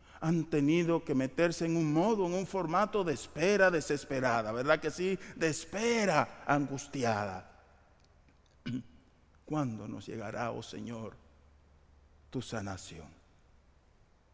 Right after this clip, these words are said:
Lo mismo que decía el pueblo de Israel. ¿Cuándo nos llegará, oh Señor, esa luz prometida, ese Mesías prometido? El profeta termina hoy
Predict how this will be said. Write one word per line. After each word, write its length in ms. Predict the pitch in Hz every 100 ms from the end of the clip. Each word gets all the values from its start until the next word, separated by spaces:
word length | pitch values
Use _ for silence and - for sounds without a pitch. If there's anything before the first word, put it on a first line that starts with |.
| _ _ - - -
Lo 100 | 151
mismo 340 | 240 233 262
que 120 | 254
decía 340 | 240 233 277 247
el 100 | 220
pueblo 380 | 277 285 254
de 80 | 190
Israel. 500 | 151 127 101 95 87 - - - _ _ _ _ - - - - - -
¿Cuándo 360 | 196 180 151
nos 180 | 151 139
llegará, 420 | 123 123 120 147
oh 80 | 135
Señor, 520 | 131 117 135 151 131 107 - -
esa 260 | 165 160
luz 300 | 127 143 123
prometida, 680 | - 107 92 - 85 78 80 - -
ese 280 | 175 196
Mesías 580 | 156 127 - 175 120 90
prometido? 500 | - 90 87 - - - - - - - - - - - - - - - - - - - - _ _ _ _ _ _ _ _ _ - - _ _ _ _ _ _ _ _ _ - _ _ _ _
El 100 | 127
profeta 520 | - 160 - 175 170
termina 480 | 156 143 135 147 123
hoy 280 | 110 110 101